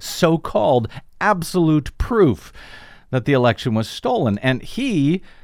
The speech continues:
DeMillo, and all of the other experts that were consulted, pretty much all of whom have been guests on this program over the years, by the way,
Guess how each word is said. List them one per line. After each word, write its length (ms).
DeMillo, 560
and 180
all 460
of 100
the 140
other 340
experts 640
that 140
were 100
consulted, 680
pretty 160
much 200
all 340
of 240
whom 300
have 260
been 220
guests 360
on 200
this 140
program 720
over 280
the 120
years, 320
by 220
the 100
way, 380